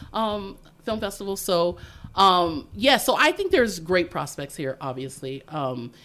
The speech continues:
and then you also have films that get screened here quite often. Um, and we get invited to those screenings, and we do write-ups. Like, we just really recently got invited to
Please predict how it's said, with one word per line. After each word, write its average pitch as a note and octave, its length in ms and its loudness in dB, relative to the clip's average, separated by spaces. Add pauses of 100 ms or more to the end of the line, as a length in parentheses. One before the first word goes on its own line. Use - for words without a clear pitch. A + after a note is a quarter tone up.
(220)
and G3 160 2
then A#3 160 4
you A3+ 120 4
also G#3 260 4
have F3+ 300 0
films G#3 420 0
that E3 140 -2
get D#3+ 160 -6
screened E3+ 460 -4
here G#3 280 -6 (100)
quite G3+ 220 -2
often. B3 440 -6 (360)
Um, D3+ 600 4 (120)
and D#3 420 2
we F3+ 240 -4
get F#3+ 220 0
invited E3 500 0
to G3+ 100 -14
those F3+ 160 -6
screenings, F3 560 -4
and D3 120 -4
we D3 80 -4
do D#3 160 -4
write-ups. D3+ 360 -2
Like, C#3+ 140 -8
we C#3+ 140 -8 (180)
just F3 200 -8
really E3+ 360 -4
recently F3+ 420 -4
got D#3+ 200 -4
invited D#3 460 -4
to C#3+ 420 -6